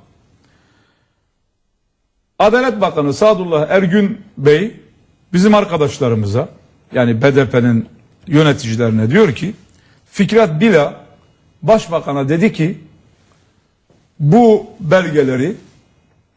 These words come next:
gazeteci, yani Milliyet'te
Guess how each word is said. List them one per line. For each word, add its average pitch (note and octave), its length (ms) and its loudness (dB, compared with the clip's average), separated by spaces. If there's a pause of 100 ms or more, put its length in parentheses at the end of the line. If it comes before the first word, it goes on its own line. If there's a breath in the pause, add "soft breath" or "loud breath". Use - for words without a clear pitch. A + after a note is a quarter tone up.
(140)
gazeteci, E3+ 680 0 (220)
yani B2 180 0
Milliyet'te - 2250 -2